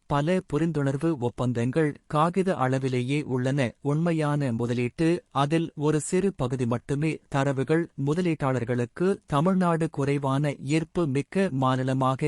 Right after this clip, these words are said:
மாறி வருவதை காட்டுகின்றது. நான்கு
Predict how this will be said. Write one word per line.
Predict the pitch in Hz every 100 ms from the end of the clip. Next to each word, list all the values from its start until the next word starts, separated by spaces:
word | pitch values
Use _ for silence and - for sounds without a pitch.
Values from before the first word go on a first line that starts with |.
| 156 -
மாறி | 135 151 196 151
வருவதை | 120 123 123 123
காட்டுகின்றது. | - 135 135 131 120 120 131 143 127 -
நான்கு | 131 143 170 160 135